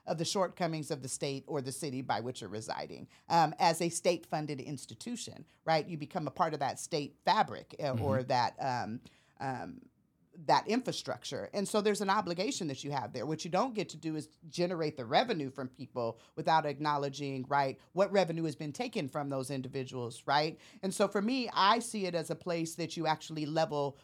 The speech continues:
Speaker 1: the playing field, so to speak. We talk about that in a lot of environments.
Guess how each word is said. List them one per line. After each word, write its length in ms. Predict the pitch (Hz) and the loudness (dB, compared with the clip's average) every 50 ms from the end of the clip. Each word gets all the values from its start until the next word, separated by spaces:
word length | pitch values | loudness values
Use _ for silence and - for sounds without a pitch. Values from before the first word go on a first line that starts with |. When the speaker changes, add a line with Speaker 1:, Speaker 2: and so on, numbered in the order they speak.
| _ _ - | _ _ -2
Speaker 1:
the 100 | 165 165 | -2 -2
playing 300 | - 170 160 151 143 135 127 | -2 -2 -2 -2 -2 -2 -2
field, 260 | 151 135 131 131 - | -2 -2 -2 -2 -2
so 160 | - 147 131 | -4 -4 -4
to 60 | 120 117 | -4 -8
speak. 260 | - - 139 123 - | -10 -10 -10 -8 -8
We 60 | 165 | -4
talk 260 | - 160 143 151 - | 2 2 2 2 2
about 240 | 156 147 143 139 - | -2 -2 -2 -2 -2
that 160 | 147 139 - | -4 -8 -6
in 60 | - | -6
a 60 | 139 135 | -4 0
lot 180 | 143 139 143 | 0 0 0
of 80 | 139 139 | 0 -2
environments. 680 | 135 135 139 143 131 143 151 143 143 139 143 - - - | -4 -2 2 2 2 2 2 0 -2 -4 -6 -8 -12 -18